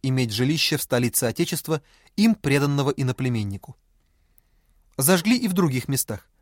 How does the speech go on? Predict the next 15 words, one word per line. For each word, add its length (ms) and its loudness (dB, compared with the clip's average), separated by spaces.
Сильный 460 2
ветер 340 2
раздувал 440 2
пламя 400 0
в 120 -8
лицо 280 0
москвитянам 640 0
с 160 2
густым 480 0
дымом, 300 0
несносным 580 2
жаром 440 2
в 120 -4
улицах 340 -2
тесных. 460 -10